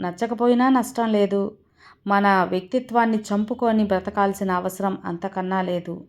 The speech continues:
సుఖాల్లో పట్టుకున్న చేతుల కంటే కష్టాలలో వదలని చేతులు ఎప్పటికీ గుర్తుండిపోతాయి. వాళ్ళని గుర్తుంచుకోవాలి కూడా. జీవితంలో ఏ కష్టము రాకూడదని ప్రార్థించవద్దు.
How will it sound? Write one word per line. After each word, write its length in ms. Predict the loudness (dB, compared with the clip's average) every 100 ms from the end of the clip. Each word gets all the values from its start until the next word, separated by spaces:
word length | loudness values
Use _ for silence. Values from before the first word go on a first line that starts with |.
| _ _ _ _ _ _ _ _ 0
సుఖాల్లో 580 | 2 6 8 10 8
పట్టుకున్న 600 | 8 6 4 4 4 4 2 2
చేతుల 240 | 0 0
కంటే 520 | 0 0 0 -2 -2 -2
కష్టాలలో 800 | -4 -4 2 4 4 4 4 6
వదలని 420 | 4 4 2 0 -2 -2
చేతులు 420 | 0 0 0 0 0
ఎప్పటికీ 640 | -2 -2 -4 -4 -2 -4 -4
గుర్తుండిపోతాయి. 960 | -10 -8 -6 -4 -6 -4 -4 -4 -8 -14 _ _ -20 -10 4
వాళ్ళని 360 | 6 8 6
గుర్తుంచుకోవాలి 920 | 2 -4 -8 0 0 0 0 4 4 2
కూడా. 380 | -2 0 0 -2 -10 _ _ _ _ _ -8
జీవితంలో 720 | 2 4 4 4 4 6 4
ఏ 320 | 6 6 6
కష్టము 540 | 6 0 0 4 4 6
రాకూడదని 720 | 6 6 4 2 2 2 0
ప్రార్థించవద్దు. 1040 | -2 -2 0 -2 -2 -2 -2 -2 -6 -6